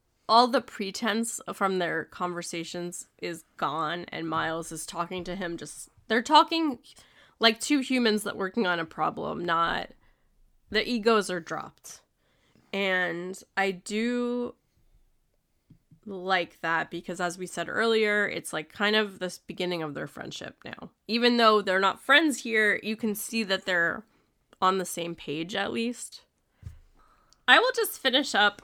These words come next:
by saying it was really funny to me that one of the ladies that Martis was trying to scam, like, was scamming him <laughs> back.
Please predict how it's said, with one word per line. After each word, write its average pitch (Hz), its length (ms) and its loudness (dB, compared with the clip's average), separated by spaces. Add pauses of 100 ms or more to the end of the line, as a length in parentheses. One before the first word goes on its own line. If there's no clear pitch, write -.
(160)
by 196 240 2
saying 185 600 -2
it 196 160 -2
was 190 200 -4
really 190 280 -2
funny 170 320 -4
to 170 80 -6
me 170 260 -4
that 156 220 -2
one 175 160 -4
of 175 100 -4
the 180 140 -4
ladies 175 480 -6
that 165 480 -4
Martis 180 420 -4
was 180 160 -10
trying 165 300 -4
to 165 60 -6
scam, 170 880 -4
like, 170 240 -8
was 170 140 -8
scamming 165 520 -6
him 196 220 0
<laughs> - 0 -
back. 190 560 -2